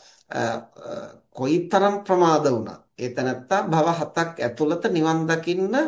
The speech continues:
පුළුවන් මට්ටමක. දැන් මෙතන සත්වයේ පුද්ගලික ආත්මයක් නැහැනේ. ඒතොර ඒ නාම රූප ධර්ම ටික කොයිතරම් ප්‍රමාද වුණත් භව හතක් ඇතුළත නිම වෙන තැනකට, ක්ෂය වෙන තැනකට,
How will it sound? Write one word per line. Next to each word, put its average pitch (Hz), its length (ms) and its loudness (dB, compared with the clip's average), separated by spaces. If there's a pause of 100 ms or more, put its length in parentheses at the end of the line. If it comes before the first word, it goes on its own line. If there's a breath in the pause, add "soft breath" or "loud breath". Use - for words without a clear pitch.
(120)
පුළුවන් 165 440 2
මට්ටමක. 143 460 -2
දැන් 107 200 -4
මෙතන 113 260 -4
සත්වයේ 117 420 -4
පුද්ගලික 160 560 4
ආත්මයක් 135 460 0
නැහැනේ. 127 360 -4 (200 loud breath)
ඒතොර - 260 0
ඒ 147 80 8
නාම 123 280 2 (100)
රූප 165 300 0
ධර්ම 117 360 -4
ටික 160 300 -2 (840)
කොයිතරම් 247 680 2 (360)
ප්‍රමාද 170 460 4
වුණත් 123 400 2 (200)
භව 131 300 0
හතක් 185 400 0
ඇතුළත 160 460 -2 (140)
නිම 165 280 2
වෙන 220 320 4
තැනකට, 180 480 0
ක්ෂය 170 440 2
වෙන 214 220 0
තැනකට, 196 420 0